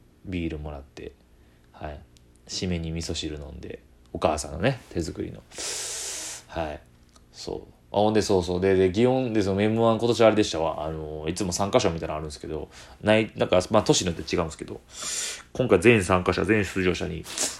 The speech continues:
日清様から、えー、インスタントラーメンを二袋ぐらいいただきましたね。ありがたいですね。持って帰って食べようかなと思いますけども。はい。で、まあ、それは持って帰るんですけども。えー、で、えー、ご飯食べてから、え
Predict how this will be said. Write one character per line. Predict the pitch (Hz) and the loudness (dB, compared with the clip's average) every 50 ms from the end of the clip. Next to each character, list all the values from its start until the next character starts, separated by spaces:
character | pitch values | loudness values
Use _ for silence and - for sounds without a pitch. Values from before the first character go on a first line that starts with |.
| - | -4
日 | 104 113 - - - | 0 0 2 2 2
清 | 98 82 | 0 -2
様 | - 82 82 80 | -2 -4 -4 -6
か | 78 - | -6 -8
ら、 | - - - - - | -8 -8 -10 -10 -8
え | - 85 85 85 82 - - - - - - - - - - - - - - - - - - - - - - - - | -6 -4 -4 -4 -4 -6 -8 -10 -10 -10 -10 -12 -12 -12 -12 -14 -14 -14 -14 -14 -16 -16 -16 -18 -20 -20 -20 -10 -4
ー、 | 104 | -2
イ | 110 | -2
ン | 107 | -2
ス | 98 | 0
タ | - 107 95 | 0 0 2
ン | |
ト | 90 95 | 4 4
ラ | 90 82 | 2 2
ー | 80 | 0
メ | 80 71 | -4 -8
ン | 76 | -10
を | - - - _ - - _ _ _ - | -12 -14 -16 _ -20 -20 _ _ _ -6
二 | 92 | -4
袋 | 90 - - - 92 87 82 | -4 -4 -2 2 2 2 4
ぐ | 82 | 2
ら | - - | 0 -2
い | - - - - - - - - - - - - | -6 -10 -18 -20 -20 -20 -20 -20 -20 -14 -12 -4
い | - | -2
た | 80 | -2
だ | 80 80 | 0 0
き | 80 | -2
ま | 78 | -6
し | 76 - | -6 -6
た | 76 | -6
ね。 | 85 85 80 - - | -6 -6 -6 -6 -6
あ | |
り | - 85 | -4 -4
が | 80 76 | -4 -4
た | 76 | -6
い | 76 | -8
で | |
す | 73 80 | -8 -8
ね。 | 80 82 80 - - - _ _ _ _ _ _ _ _ _ _ _ _ _ - - | -8 -8 -8 -10 -16 -20 _ _ _ _ _ _ _ _ _ _ _ _ _ -6 2
持 | - 95 | 2 2
っ | 85 | 4
て | - 95 | 4 4
帰 | - 90 | 6 6
っ | 85 | 4
て | 82 | 4
食 | 82 87 | 2 0
べ | 82 85 | 0 2
よ | 85 | 0
う | |
か | 82 80 | 0 -2
な | 76 71 | -4 -6
と | 71 - - - - - - | -6 -8 -10 -10 -10 -10 -6
思 | 104 92 | -6 -4
い | 90 - | -2 -2
ま | 87 76 | -2 -4
す | - - | -4 -8
け | - 92 | -10 -10
ど | - | -10
も。 | - - - - - - - - - - - - - - - _ - | -12 -12 -14 -16 -16 -16 -16 -14 -14 -14 -14 -16 -16 -18 -20 _ -14
は | 92 80 | -12 -12
い。 | 71 73 - _ _ - - - - - _ _ | -12 -14 -16 _ _ -20 -20 -20 -20 -20 _ _
で、 | - 87 87 85 82 80 80 80 80 - | -2 -2 0 0 0 0 0 -2 -2 -2
ま | 95 104 | -4 -2
あ、 | |
そ | - 120 | 2 2
れ | 110 | 2
は | 95 | 2
持 | 90 | 2
っ | 80 | 0
て | 90 | 0
帰 | 87 | 0
る | 90 87 | 0 -2
ん | |
で | 85 87 | -2 -4
す | - | -8
け | - - | -10 -12
ど | - | -12
も。 | - - - - - - - - | -14 -18 -20 -20 -20 -20 -20 -20
え | - - 50 50 - 50 50 50 50 50 50 50 50 50 50 50 50 - - - - - - - - - - - - - - - - - - - | -18 -16 -16 -14 -14 -16 -16 -18 -18 -18 -18 -18 -18 -18 -18 -18 -18 -18 -18 -18 -18 -18 -18 -18 -18 -18 -18 -18 -18 -18 -18 -16 -16 -16 -14 -4
ー、 | - | 4
で、 | 117 123 127 123 120 120 113 - - 92 98 98 104 101 98 98 98 | 8 10 12 12 12 10 8 8 6 4 4 4 4 4 6 4 4
え | |
ー、 | 90 | 4
ご | 95 95 | 4 4
飯 | 92 90 | 4 4
食 | 82 - 80 | 2 0 -2
べ | 82 | -2
て | 85 - | -4 -6
か | - 90 87 | -6 -6 -6
ら、 | 87 87 92 - | -4 -6 -4 -4
え | 90 87 87 85 85 85 87 92 98 - | -4 -2 -2 -2 -4 -4 -4 -4 -6 -8